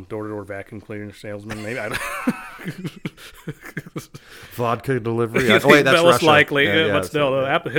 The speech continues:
Speaker 1: app-, <laughs> most likely.
Speaker 2: Yeah, yeah.
Speaker 1: <laughs> Something,
Speaker 2: Something,
Speaker 1: beer.
Speaker 2: yeah, yeah.
Speaker 1: <laughs> Um, these few vehicles that were on the road in the middle of the night had to stop at four fifty A M.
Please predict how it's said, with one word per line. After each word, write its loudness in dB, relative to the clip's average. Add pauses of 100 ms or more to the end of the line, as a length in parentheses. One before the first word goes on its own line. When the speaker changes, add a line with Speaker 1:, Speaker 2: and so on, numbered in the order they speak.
(120)
Speaker 1:
app-, -2
<laughs> -14
most 0
likely. -6
Speaker 2:
Yeah, 0
yeah. -8
Speaker 1:
<laughs> -8
Something, 0
Speaker 2:
Something, 0
Speaker 1:
beer. -6
Speaker 2:
yeah, 4
yeah. 2
Speaker 1:
<laughs> -20 (800)
Um, 0 (100)
these -4
few -8
vehicles -2
that -2
were -2
on 0
the -4
road -2
in -4
the -8
middle -8
of -10
the -10
night -8
had -12
to -14
stop -8
at -16
four -8
fifty -10
A -6
M. -18